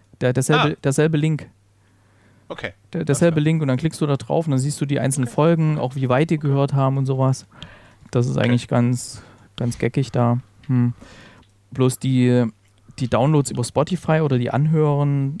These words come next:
Speaker 1: äh, die, die es dort anhören, die werden natürlich nicht mit bei dir beim Feed gezählt, ne, in deinem, in deinem Programm auf deiner
Speaker 2: Ja, ja.
Speaker 1: Webseite, ne, weil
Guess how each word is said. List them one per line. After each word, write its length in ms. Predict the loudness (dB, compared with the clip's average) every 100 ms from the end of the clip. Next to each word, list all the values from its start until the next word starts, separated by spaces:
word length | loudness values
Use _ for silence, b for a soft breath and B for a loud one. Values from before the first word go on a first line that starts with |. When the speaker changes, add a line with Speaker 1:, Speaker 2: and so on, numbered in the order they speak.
| -4
Speaker 1:
äh, 160 | -2
die, 300 | 0 0 0
die 100 | -2
es 60 | -2
dort 200 | -2 0
anhören, 320 | 0 2 0 B B B B
die 80 | -2
werden 140 | 0
natürlich 320 | 0 0 -2
nicht 260 | 2 0 0
mit 120 | 0
bei 120 | 2 2
dir 160 | 2
beim 200 | 2 0
Feed 260 | -2 -6 -4
gezählt, 420 | -8 -2 -2 0
ne, 160 | -2 -2
in 100 | -2
deinem, 420 | 0 0 0 -4 -10 _ _ _ _ _ _ _ -6
in 80 | -2
deinem 260 | 0 0
Programm 380 | -4 -4 -2 -2
auf 100 | -2
deiner 140 | -2 0
Speaker 2:
Ja, 40 |
ja. 40 | 0
Speaker 1:
Webseite, 380 | 0 -2 0
ne, 160 | 0 0
weil 240 | 2 2